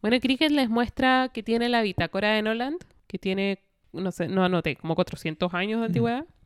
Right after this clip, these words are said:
Speaker 1: Y la empiezan a leer. Y Noland habla de tecnología que funciona con viento propio, por ejemplo.
Speaker 2: Sí.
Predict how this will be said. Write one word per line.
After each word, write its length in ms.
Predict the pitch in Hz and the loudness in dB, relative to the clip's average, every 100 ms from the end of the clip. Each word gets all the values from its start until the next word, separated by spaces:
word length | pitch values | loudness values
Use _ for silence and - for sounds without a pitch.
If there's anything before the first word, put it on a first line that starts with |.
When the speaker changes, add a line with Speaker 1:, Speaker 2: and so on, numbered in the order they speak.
| _ - | _ -2
Speaker 1:
Y 540 | 190 202 190 190 180 | 2 4 4 2 2
la 160 | - 196 | 4 4
empiezan 400 | 196 233 - 277 | 4 2 2 2
a 60 | 233 | 4
leer. 340 | 180 156 - | 2 0 -4
Y 380 | - 190 185 - 202 | -4 -2 0 -2 2
Noland 400 | 214 240 247 233 | 2 4 4 4
habla 300 | 233 247 247 | 4 4 2
de 100 | 226 | 2
tecnología 800 | 196 190 180 175 - 208 226 240 | 0 0 0 0 0 0 2 0
que 120 | 233 | -4
funciona 420 | - 185 - 202 | -4 -4 0 -2
con 240 | 202 175 156 | 0 -2 -2
viento 400 | 160 196 - 180 | -4 -4 -6 -4
propio, 420 | - 170 240 247 | 0 0 2 0
por 120 | 240 | 0
ejemplo. 520 | - 254 247 262 254 | -2 -4 -4 -2 -2
Speaker 2:
Sí. 180 | 254 | -2